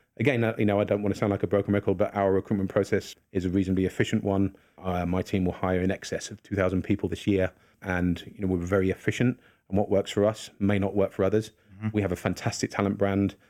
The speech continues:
Speaker 1: Globally, LinkedIn exceeded one point two million applications in two thousand eighteen.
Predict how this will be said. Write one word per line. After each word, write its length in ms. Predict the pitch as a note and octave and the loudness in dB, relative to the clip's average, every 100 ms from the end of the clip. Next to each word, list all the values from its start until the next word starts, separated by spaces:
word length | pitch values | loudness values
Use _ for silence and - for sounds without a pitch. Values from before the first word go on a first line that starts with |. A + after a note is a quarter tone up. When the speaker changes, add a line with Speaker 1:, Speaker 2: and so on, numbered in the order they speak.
| _ _ | _ _
Speaker 1:
Globally, 300 | G#2 G2+ G2+ | 0 2 2
LinkedIn 360 | G2 G2+ - G2 | 2 0 0 0
exceeded 440 | - - G2+ G2 | -2 0 2 2
one 140 | F#2+ G2+ | 0 0
point 200 | G#2 - | -2 0
two 120 | G2 | 0
million 420 | G2 G2+ G2+ G2 | 2 2 2 0
applications 680 | G2+ - - G2 - F#2+ F#2 | -4 -8 -4 -2 0 -2 0
in 260 | F#2 F#2 - | 2 0 0
two 120 | G#2 | 0
thousand 260 | F#2+ F2+ G2 | 0 0 -2
eighteen. 480 | F#2+ - A2+ G#2 | -4 0 2 2